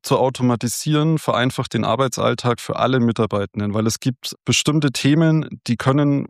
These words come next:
vollständig automatisiert abgearbeitet werden und somit kann sehr schnell auf die reagiert werden. Wenn ansonsten ein Problem bei irgendeinem, zum Beispiel bei einem Server auftritt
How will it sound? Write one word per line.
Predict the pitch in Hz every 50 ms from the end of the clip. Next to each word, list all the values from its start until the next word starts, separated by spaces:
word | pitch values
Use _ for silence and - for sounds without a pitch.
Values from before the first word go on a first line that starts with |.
| - 110
vollständig | - - 127 139 135 - - 135 135 -
automatisiert | 127 120 117 - 123 120 113 117 110 - - 117 -
abgearbeitet | - 123 - - 175 151 147 147 151 151 147 147 -
werden | 135 139 143 - 170 170 160
und | - - 117 117 117 - - - - - - - - _ _ _ _ _
somit | - - - 127 131 139 131 -
kann | - 135 127 123
sehr | - - 127 127
schnell | - - 131 120 117
auf | 117 113 -
die | - 127 113
reagiert | 113 117 117 110 107 - - 120 127 104
werden. | 95 107 107 104 98 - 104 98 98 - - _ _ _ _ -
Wenn | 110 117 117 117 117 113
ansonsten | - 117 117 113 113 131 147 147 - - - 143 139 135
ein | - 117 117 117 113 110
Problem | - 117 95 117 123 139 147 139
bei | 127 120
irgendeinem, | 107 110 110 113 117 113 117 110 110 104 104 95
zum | - -
Beispiel | 104 110 104 - 110 90
bei | 104 101
einem | 104 104 104
Server | - - 120 139 160 165 -
auftritt | 127 143 - - - - 170 -